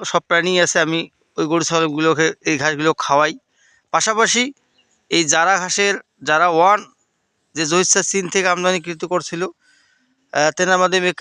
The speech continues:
ঘাসগুলো সংগ্রহ করে আমরা ঘাস চাষ করছি। এই কাটিংগুলো আমরা দিচ্ছি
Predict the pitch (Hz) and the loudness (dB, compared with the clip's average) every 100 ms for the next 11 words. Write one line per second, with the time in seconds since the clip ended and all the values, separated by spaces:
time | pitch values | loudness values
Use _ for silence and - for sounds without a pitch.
0 | - 135 156 175 175 170 - _ _ - | -10 -4 -2 -2 -2 -2 -6 _ _ -6
1 | 165 175 175 165 165 135 156 - 170 - | -4 -2 0 2 2 -2 -4 -4 -4 -4
2 | 151 - 190 _ _ _ - 160 185 180 | -8 -10 -14 _ _ _ -6 -4 0 2
3 | 226 233 240 233 220 196 180 - | 2 2 2 4 4 2 0 -2